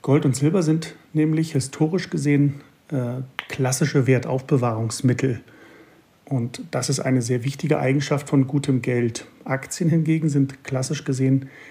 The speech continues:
reinrassige Investitionsobjekte. Das Hauptziel einer Aktieninvestition ist das Erzielen einer Rendite, also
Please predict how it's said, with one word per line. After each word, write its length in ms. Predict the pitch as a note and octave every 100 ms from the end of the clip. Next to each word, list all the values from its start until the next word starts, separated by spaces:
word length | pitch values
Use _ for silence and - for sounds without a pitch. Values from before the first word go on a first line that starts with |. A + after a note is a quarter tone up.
| - _ -
reinrassige 720 | A2+ B2+ D3+ C3 B2+ - C3
Investitionsobjekte. 1200 | C3+ B2 B2 - B2+ C3+ A#2 C3+ C3 B2+ - - - - _ _ _ _ _ - - - _ - - _ -
Das 160 | C3
Hauptziel 340 | D#3+ F3+ F#3 D3
einer 200 | C3+ C3+
Aktieninvestition 880 | - G3+ G3 E3+ E3 D#3 - C#3+ D3
ist 160 | C#3
das 100 | C#3
Erzielen 400 | B2+ - - D#3
einer 300 | D#3 C3 C3
Rendite, 560 | B2 A#2 B2+ E3 C3+ B2+
also 340 | A#2+ B2 A#2